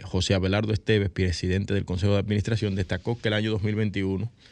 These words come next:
inició con la llegada de un nuevo gerente general, que es el licenciado Juan Carlos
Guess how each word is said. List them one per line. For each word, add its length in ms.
inició 400
con 100
la 80
llegada 320
de 80
un 100
nuevo 220
gerente 420
general, 460
que 200
es 140
el 320
licenciado 480
Juan 180
Carlos 540